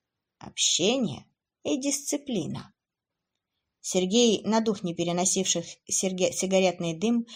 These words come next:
пристально посмотрел на незнакомца. Тот, пожав плечами, бросил сигарету на пол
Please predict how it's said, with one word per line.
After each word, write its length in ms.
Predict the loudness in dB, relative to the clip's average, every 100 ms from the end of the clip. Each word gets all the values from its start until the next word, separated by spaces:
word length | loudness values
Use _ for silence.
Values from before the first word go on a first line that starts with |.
| -20 _
пристально 500 | 4 4 4 4 4
посмотрел 540 | 2 0 0 2 2
на 100 | 2
незнакомца. 840 | 0 0 0 -2 -4 -10 -10 -12 -14 _ _ _ _ _ 4
Тот, 280 | 6 6
пожав 340 | 4 2 2 0
плечами, 580 | -2 2 4 4 2 0 -8
бросил 440 | 0 6 6 6 2
сигарету 480 | 2 4 4 4 0
на 260 | 2 2
пол 280 | 2 0 0